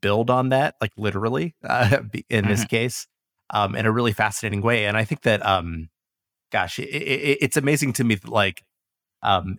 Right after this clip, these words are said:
Speaker 1: in any other year, I feel like Tears of the Kingdom is such a remarkable achievement that it would be like, uh, uh, this is clearly our game of the year. Um, whereas here, it's, it's a little more challenging. And, uh, I, I think that your review did a remarkable job of, of capturing what the game is,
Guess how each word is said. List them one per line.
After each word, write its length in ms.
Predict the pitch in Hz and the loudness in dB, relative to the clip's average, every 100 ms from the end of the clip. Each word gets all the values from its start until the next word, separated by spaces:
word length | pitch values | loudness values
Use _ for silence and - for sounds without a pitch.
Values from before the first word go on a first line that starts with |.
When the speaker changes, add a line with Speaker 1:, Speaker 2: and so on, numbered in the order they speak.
| - | -2
Speaker 1:
in 100 | 120 | 2
any 240 | 113 123 | 4 4
other 160 | 113 107 | 4 2
year, 320 | 98 101 98 | 0 2 2
I 80 | 85 | 0
feel 160 | - | -4
like 80 | 95 | -4
Tears 180 | - 98 | -2 -2
of 60 | 92 | -4
the 60 | |
Kingdom 340 | - 95 85 82 | -8 -6 -6 -6
is 80 | |
such 160 | - - | -8 -4
a 60 | 98 | -4
remarkable 560 | 90 90 87 92 90 | -2 -2 -4 -4 -4
achievement 500 | 90 - 98 82 80 | -4 -4 -6 -6 -10
that 80 | 85 | -10
it 80 | - | -12
would 160 | 98 - | -12 -10
be 120 | 92 | -6
like, 280 | 85 82 - | -4 -4 -4
uh, 240 | 90 101 - _ _ _ _ _ | -6 -6 -10 _ _ _ _ _
uh, 120 | - 101 | -12 -10
this 120 | 92 | -8
is 80 | 92 | -10
clearly 300 | - - 82 | -6 -4 -2
our 100 | 87 | -2
game 240 | 92 82 | -4 -8
of 40 | 80 | -8
the 60 | |
year. 260 | 85 - 110 _ _ _ _ _ | -8 -6 -8 _ _ _ _ _
Um, 380 | - 92 85 85 | -2 -2 -2 -8
whereas 500 | - 107 101 101 87 - | -4 -2 0 -2 -6 -8
here, 260 | 139 127 95 | -2 0 0
it's, 300 | 107 107 - | -2 -6 -8
it's 160 | 135 | -6
a 60 | 139 | -2
little 200 | 139 165 | -2 0
more 120 | 107 | 0
challenging. 800 | 98 95 120 110 92 87 82 80 | 0 0 0 0 -2 -6 -8 -10
And, 240 | 107 95 92 | -6 -4 0
uh, 240 | 92 95 | 0 0
I, 120 | - 117 | 0 0
I 140 | 113 | 2
think 200 | 127 117 | 2 2
that 180 | 101 101 | 2 2
your 180 | 101 98 | 2 2
review 300 | 85 90 98 | 0 -2 -2
did 160 | 90 | 0
a 60 | 87 | -2
remarkable 520 | 87 90 90 92 92 | -2 -2 -4 -4 -6
job 400 | 87 87 85 85 | -4 0 0 -2
of, 140 | 90 90 _ _ _ _ _ _ | -8 -10 _ _ _ _ _ _
of 180 | 107 - | -6 -4
capturing 560 | 90 - - 90 87 | -6 -4 -4 -4 -2
what 160 | 90 87 | -4 -6
the 60 | 87 | -8
game 280 | 90 82 | -8 -6
is, 500 | 80 82 85 80 - | -4 -6 -6 -6 -8